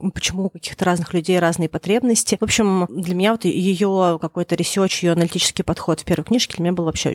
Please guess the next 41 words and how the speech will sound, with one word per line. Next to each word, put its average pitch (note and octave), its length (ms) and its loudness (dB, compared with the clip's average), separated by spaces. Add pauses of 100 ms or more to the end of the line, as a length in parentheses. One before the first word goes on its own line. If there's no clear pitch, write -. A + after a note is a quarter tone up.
очень E3+ 240 0
клёвый. C#3 360 0
Я D#3 160 0
с D3 140 -8
большим - 240 -2
удовольствием D3+ 420 0
читала, G#3+ 300 2
даже D#3+ 180 2
много E3 220 0
на E3+ 40 4
неё D#3+ 160 4
ссылалась D3+ 460 0
потом D3+ 320 0
в D3 40 -6
будущем, F#3 400 2
когда D#3+ 240 0
с - 80 -4
кем-то E3 240 0
говорила D#3 440 2
на C3+ 140 -2
все - 140 -8
эти - 140 -4
темы. - 240 0 (180)
А F3 140 0
я, F#3 200 2
наверное, G#3+ 320 2
тогда F#3 180 -4
хочу - 180 -8
предложить E3+ 300 -6
следующую A3+ 380 -2
книжку. G3 520 -4
Эта G#3+ 220 0
книжка F#3+ 640 2
вообще F#3 240 -2
из F3 60 0
другой D#3+ 260 0
категории. - 580 -2 (180)
Писала A3 260 2
её F#3+ 180 2
Мария F#3+ 280 2
Конникова. F#3 640 -2